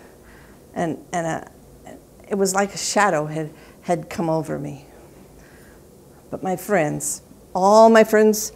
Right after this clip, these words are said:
that I went to school with, all my friends that I had worked with, they all lifted me up and boistered me up.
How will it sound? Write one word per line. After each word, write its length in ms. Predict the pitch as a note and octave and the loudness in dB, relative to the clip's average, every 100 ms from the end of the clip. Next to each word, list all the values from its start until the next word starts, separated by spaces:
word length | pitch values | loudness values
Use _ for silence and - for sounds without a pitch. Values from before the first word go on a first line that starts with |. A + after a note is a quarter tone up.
| - - - - | -20 -20 -18 0
that 120 | A3 | 4
I 100 | G#3+ | 6
went 200 | G3 G#3 | 6 4
to 80 | G#3+ | 2
school 380 | G3+ - G3+ F#3 | 0 2 4 4
with, 200 | E3+ - | 2 2
all 520 | E3+ G3 A3 A3 A3 | 4 6 6 6 6
my 180 | G#3+ G#3 | 4 0
friends 400 | G#3 A3 G#3 G3 | 0 0 2 2
that 100 | G3 | 2
I 60 | |
had 120 | F#3+ F3+ | 2 2
worked 360 | F#3+ G3 G3 | 0 -2 -2
with, 320 | F3+ E3+ - - - - - - - - - - - - - - - - - F3 | -2 -2 -6 -20 -20 -20 -20 -20 -20 -20 -20 -20 -20 -20 -20 -20 -20 -20 -10 -2
they 160 | F3 | 0
all 400 | F3 G3+ G3+ G3 E3+ F3 | 2 4 4 2 2 6
lifted 460 | B3+ B3 A3 G3+ | 6 6 -2 0
me 160 | G3 E3 | 0 0
up 180 | C#3 D3+ | -2 -4
and 180 | D3+ | -8
boistered 600 | D3 G3 A#3+ A3+ - A3 G3 | -2 4 4 4 0 -2 0
me 140 | F#3+ | 0
up. 260 | D3 - | 0 -2